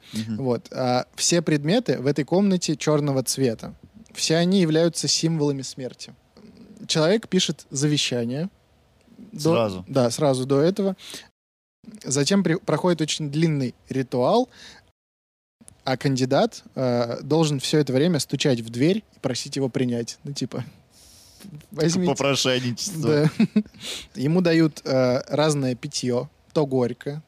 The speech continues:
Speaker 2: то сладкое. Вот. И задают вопросы, на которые он должен отвечать правильно.
Speaker 1: Мгм.
Speaker 2: Вот.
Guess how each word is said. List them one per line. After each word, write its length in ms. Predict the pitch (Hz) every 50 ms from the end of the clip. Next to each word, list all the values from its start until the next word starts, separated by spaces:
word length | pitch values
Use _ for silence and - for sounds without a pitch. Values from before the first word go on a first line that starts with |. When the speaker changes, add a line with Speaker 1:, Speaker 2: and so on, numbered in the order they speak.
| _
Speaker 2:
то 100 | - 160
сладкое. 600 | 156 - - 127 117 113 - - - 151 160 190 - _ - - - - - - - -
Вот. 260 | 143 135 127 120 110 - - - - - _ _ _ _ _ _ _ _ _ _ _ _ _ -
И 120 | - 151 147
задают 340 | 147 165 160 165 170 156
вопросы, 540 | 151 156 147 - 147 131 127 117 - - 127 -
на 160 | - - 131
которые 280 | 113 131 120 151 139 143
он 60 | 135
должен 240 | 131 131 127 123 127
отвечать 440 | 120 - 127 120 - 123 123 - -
правильно. 480 | - 127 123 117 117 117 120 - - 160 - _ _ - - _ _
Speaker 1:
Мгм. 260 | - - 135 127 120
Speaker 2:
Вот. 120 | 117 -